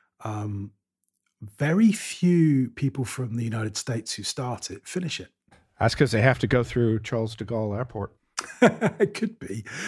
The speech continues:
Speaker 1: Um, but there was, um, uh, I met an American Bintu. Have you ever met a Bintu?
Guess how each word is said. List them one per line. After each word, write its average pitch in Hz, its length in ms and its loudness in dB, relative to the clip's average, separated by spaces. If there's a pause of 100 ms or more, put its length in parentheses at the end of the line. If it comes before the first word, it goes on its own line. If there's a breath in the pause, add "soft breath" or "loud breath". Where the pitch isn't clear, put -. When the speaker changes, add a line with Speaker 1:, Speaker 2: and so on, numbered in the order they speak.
(140 loud breath)
Speaker 1:
Um, 123 400 2 (220 loud breath)
but 131 120 -2
there 151 120 4
was, 143 260 6
um, 143 520 2 (200)
uh, 131 560 -2
I 131 140 2
met 160 160 4
an 139 100 2
American 143 560 4
Bintu. 127 680 4
Have 127 120 -4
you 160 80 2
ever 160 100 2
met 170 180 2
a - 40 -2
Bintu? 180 500 2